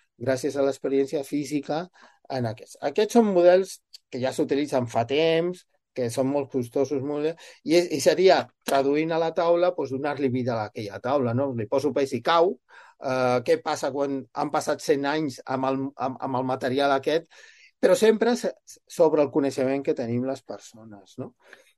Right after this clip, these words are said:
Llavors, els models aquests estàtics de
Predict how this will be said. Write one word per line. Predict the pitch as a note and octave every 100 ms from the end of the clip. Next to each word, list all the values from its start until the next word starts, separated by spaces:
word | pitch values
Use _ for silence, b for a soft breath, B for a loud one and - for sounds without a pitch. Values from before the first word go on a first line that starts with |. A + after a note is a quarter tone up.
| -
Llavors, | C#3+ E3 F#3 E3
els | D#3+ D#3+ D3+ B2+ A#2+
models | D#3 D#3 F#3 F#3+
aquests | F#3+ F#3 F#3 F#3
estàtics | E3 - G3+ G3 C3 A#2
de | B2